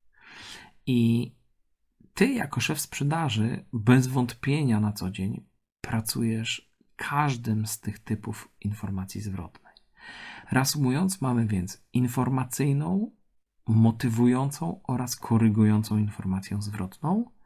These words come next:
i w zależności od tego, co chcesz osiągnąć w pracy z handlowcem, po prostu sięgaj po konkretne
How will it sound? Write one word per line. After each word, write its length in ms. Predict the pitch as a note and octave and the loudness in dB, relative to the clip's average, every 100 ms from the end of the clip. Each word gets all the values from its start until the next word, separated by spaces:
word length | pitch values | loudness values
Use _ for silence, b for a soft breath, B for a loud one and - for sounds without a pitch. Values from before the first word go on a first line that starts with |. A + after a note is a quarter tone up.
| - | -2
i 440 | C3+ A#2+ A#2 A2 - - | 2 6 6 4 -2 -6
w 80 | A2 | 2
zależności 640 | A#2 A#2 A#2 C3+ C#3 - | 4 4 2 -2 -2 -6
od 140 | B2+ | -8
tego, 280 | - B2 A#2 A2+ | -6 -2 -2 -4
co 200 | - G3 | -2 -2
chcesz 300 | G3 - A#2+ | -2 -2 -2
osiągnąć 500 | G#2+ - A2+ A#2 A#2 | -2 -2 -2 -2 -4
w 80 | - | -8
pracy 300 | - G#2+ A2 | -8 -8 -8
z 40 | |
handlowcem, 720 | - G#2 G#2+ F#3+ - F#3+ A3 | -6 -4 -4 -6 -4 -2 -2
po 160 | A3 G2 | -4 -8
prostu 380 | - A#2+ - A2+ | -8 -10 -8 -6
sięgaj 640 | - - C3+ C#3 B2+ A#2+ | -4 -2 0 -2 -4 -8
po 460 | - - G#2+ D#2+ - _ _ _ _ _ | -10 -10 -8 -12 -18 _ _ _ _ _
konkretne 1000 | - A2 A2 - A2 - G2+ G2+ G2+ | -4 -2 -2 -2 -4 -4 -4 -4 -4